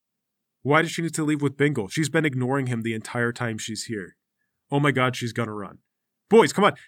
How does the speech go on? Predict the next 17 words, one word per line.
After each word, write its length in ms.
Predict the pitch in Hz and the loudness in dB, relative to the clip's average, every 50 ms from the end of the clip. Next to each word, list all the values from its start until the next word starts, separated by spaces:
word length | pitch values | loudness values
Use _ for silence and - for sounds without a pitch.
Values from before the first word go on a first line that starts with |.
| _ | _
He 120 | - 170 180 | 0 0 2
starts 240 | 175 - 190 175 - | 4 4 2 2 2
calling 260 | - 175 175 170 156 | 2 2 2 2 2
together 300 | 151 151 156 151 151 147 | 2 2 2 2 4 4
all 120 | 139 139 | 4 4
the 60 | 127 | 2
boys. 220 | 123 131 131 123 127 | 0 0 0 0 2
He's 60 | - | 2
like, 140 | 170 156 160 | 2 4 4
"Get 160 | 202 208 - | 4 2 4
your 80 | 220 226 | 4 4
weapons, 260 | 208 202 196 170 147 | 4 4 2 0 0
get 100 | 233 214 | 2 2
your 100 | 190 175 | 2 2
stuff, 280 | - - 214 185 - | 4 6 4 4 4
come 160 | - - 196 214 | 4 2 4 6
on. 240 | 208 180 139 123 | 6 6 4 2